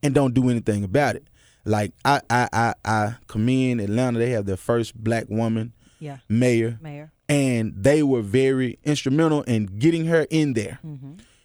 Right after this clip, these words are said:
Speaker 1: Everybody in Memphis is sitting back, just waiting on things to happen when we should be ready to make things happen.
Speaker 2: We should.
Speaker 1: It's gonna continue to be that way,
Speaker 2: Mm-hmm.
Speaker 1: and they can say what they want. You know,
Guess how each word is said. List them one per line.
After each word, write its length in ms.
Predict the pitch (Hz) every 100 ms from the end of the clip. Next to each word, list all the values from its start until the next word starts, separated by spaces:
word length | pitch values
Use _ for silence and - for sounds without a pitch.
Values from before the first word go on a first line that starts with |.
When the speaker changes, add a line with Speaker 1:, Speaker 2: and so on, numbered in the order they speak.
| _ -
Speaker 1:
Everybody 640 | 190 208 180 170 151 131
in 140 | 127 120
Memphis 300 | 117 104 92
is 100 | -
sitting 440 | - 196 190 170
back, 260 | 131 120 - -
just 220 | - 113 101
waiting 360 | 131 143 131
on 200 | 123 117
things 260 | 117 117 107
to 80 | 107
happen 320 | 131 117 104
when 80 | 107
we 120 | 170
should 200 | - 131
be 220 | 135 135 _ -
ready 340 | 107 127 151
to 80 | 117
make 320 | 107 151 170
things 280 | 110 104 101
happen. 280 | - - -
Speaker 2:
We 220 | - 160 175
should. 360 | - 175 165
Speaker 1:
It's 120 | 135
gonna 200 | 143 127
continue 440 | 117 107 - 151 156
to 80 | 160
be 180 | 170
that 220 | 175 170 160
way, 320 | 156 156 156 _ 147
Speaker 2:
Mm-hmm. 340 | 131 127 147
Speaker 1:
and 480 | 117 113 104 98 92
they 100 | 107
can 120 | -
say 260 | - 123 127
what 100 | 127
they 140 | 127
want. 340 | 123 127 123 - _ -
You 120 | 110
know, 260 | 101 95